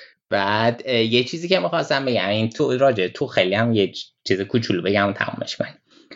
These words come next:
اه، توخل خب برای چهارمین فصل متوالی بود که یه مربی آلمانی می‌رسه به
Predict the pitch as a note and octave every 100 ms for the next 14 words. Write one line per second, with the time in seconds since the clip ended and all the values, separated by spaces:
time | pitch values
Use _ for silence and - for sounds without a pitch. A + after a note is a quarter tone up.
0 | - A2+ A2 A2 G#2 G#2 G2+ G2 F#2+ F#2+
1 | - - D3+ E3+ E3 D#3+ - D3 C#3+ C3+
2 | B2 A2 G2 A2+ B2 C#3 C3 B2+ A#2+ A#2
3 | - F2+ - B2+ B2+ B2+ A#2+ A#2+ B2 G#2+
4 | F#2 A2 A2 A2+ G2+ F#2+ G#2+ A2+ A2 F#2
5 | F#2+ A2 A2+ A2+ G#2+ G2 E2+ G#2+ B2+ -
6 | _ _ - G2+ F#2+ G#2 G#2+ - A2 A2
7 | G#2 G#2 G#2 G2+ A2